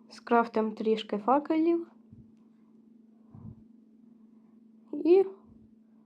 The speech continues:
поставимо. Добудемо ще опитом. І поламаємо цей сенсор. Раз.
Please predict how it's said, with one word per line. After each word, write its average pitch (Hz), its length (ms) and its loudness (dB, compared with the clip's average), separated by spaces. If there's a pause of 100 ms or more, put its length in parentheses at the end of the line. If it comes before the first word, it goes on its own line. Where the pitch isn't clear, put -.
(560)
поставимо. 214 640 -4 (1400)
Добудемо 220 440 0
ще 208 240 -2
опитом. 339 640 0 (2500)
І 226 80 -4
поламаємо 233 640 0
цей 247 240 0
сенсор. 294 520 -4 (2000)
Раз. 240 540 -4